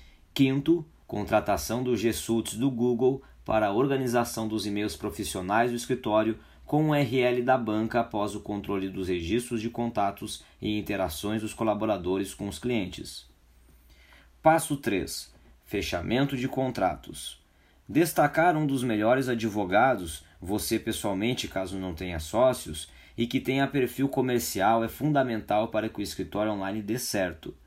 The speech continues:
Porém, fechar contratos é um dom que se adquire com dedicação e com um certo talento. Se você não tem esse perfil, vale a pena contratar alguém para esta função. É preciso, primeiro,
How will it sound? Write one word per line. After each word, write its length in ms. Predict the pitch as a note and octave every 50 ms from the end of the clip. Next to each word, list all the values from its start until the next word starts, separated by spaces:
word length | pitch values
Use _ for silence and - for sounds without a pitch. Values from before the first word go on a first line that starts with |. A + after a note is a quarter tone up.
| _ - - - - - - - - - - -
Porém, 500 | - D#3+ D#3+ C3 A2+ A2+ A#2 B2 C3 - - _ _ -
fechar 500 | - - A2+ G2+ G2+ - B2 B2+ C#3 -
contratos 640 | - C3+ B2+ A#2 - G#2+ G#2+ A2 A2+ - A2+ G2 G2+
é 100 | A2 G#2+
um 160 | G#2 G2+ F2+
dom 240 | E2+ G2 G#2+ A#2+ B2+
que 100 | - A#2
se 140 | - - A#2
adquire 520 | G#2 F2+ F2+ E2 - - G2+ A2 A2+ A#2
com 200 | A#2 - G#2+ G#2
dedicação 720 | F#2+ G2 F#2 F2+ F2 - - F#2 F2 - - A2+ B2+ C3+ C3
e 60 | B2+
com 200 | - - A#2+ A2+
um 60 | G2
certo 340 | - - A2 G#2+ G#2+ - -
talento. 560 | - C#3+ C#3 C3 C#3 C3+ A#2 F2 - D#2 - - - - - - - _
Se 200 | - - - F2
você 340 | D#2 E2 E2 D#2+ - G2+ G2+
não 140 | G#2 G#2+
tem 160 | G2+ - G#2 G2+
esse 200 | G2 - - -
perfil, 500 | C#3 C#3+ D3+ D3 - C3 C#3+ C#3 C#3 - _ - _
vale 240 | - F2 G#2 A2 A2
a 80 | A2 G#2+
pena 260 | - A2+ A2+ A#2 A2+
contratar 600 | - - A#2+ A#2+ A2+ A2 G2 F#2 - A#2 A#2+ B2
alguém 300 | A#2+ G#2+ G2 G#2+ A2+ B2
para 200 | - - A#2 A2+
esta 220 | A#2 A2+ - A#2+
função. 520 | - - C3+ C#3 - - G#2+ F#2 F2 E2 - - - - - - - -
É 100 | - A2
preciso, 720 | A2+ - B2 A2 - - - A#2+ A2 F#2+ E2+ D#2 D#2+ D#2 - - - - - - -
primeiro, 600 | - C#3+ D#3 C#3+ B2 A2 G#2+ A2 A#2+ B2+ C3